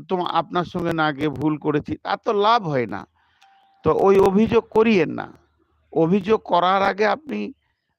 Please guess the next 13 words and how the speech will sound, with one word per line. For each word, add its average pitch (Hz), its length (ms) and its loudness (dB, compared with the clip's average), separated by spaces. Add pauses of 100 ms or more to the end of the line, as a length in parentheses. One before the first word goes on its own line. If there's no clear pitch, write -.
(140)
আমার 185 240 2
সাথ 151 340 -4
ধরেন। - 380 -10 (540)
আর 143 200 2 (280)
যদি 165 420 -4 (160)
পঁচাত্তর 160 480 -4
হাজারে 175 400 -2
যাবেন, 139 480 -2 (640)
যা 147 340 -2
নিয়ে 190 340 0
যাচ্ছে 202 340 0
পঁচাত্তর 165 480 -6
হাজারে, 123 360 -4